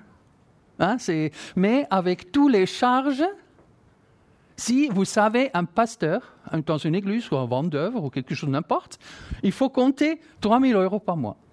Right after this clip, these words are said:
C'est le salaire avec les, tous les charges, avec, avec tous ceux que tu dois payer à la retraite, et, et cetera, et cetera, et cetera.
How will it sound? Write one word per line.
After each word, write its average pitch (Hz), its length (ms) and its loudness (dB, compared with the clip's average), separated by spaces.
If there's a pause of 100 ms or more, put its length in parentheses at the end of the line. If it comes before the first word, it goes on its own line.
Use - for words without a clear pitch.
(1120)
C'est 180 220 2
le 156 140 0
salaire 165 520 0
avec 139 240 -4
les, 131 220 0
tous 139 140 -2
les 127 120 0
charges, 190 580 -2
avec, 135 240 -4 (200)
avec 151 240 0
tous 208 160 0
ceux 190 400 2
que 190 180 -4
tu 147 160 -8
dois 147 280 2
payer 160 260 0
à 160 80 0
la 151 80 0
retraite, 170 480 -2
et, 165 180 -2
et 165 60 -2
cetera, 185 380 -4
et 175 40 -4
cetera, 143 300 -8
et 123 60 -8
cetera. - 260 -18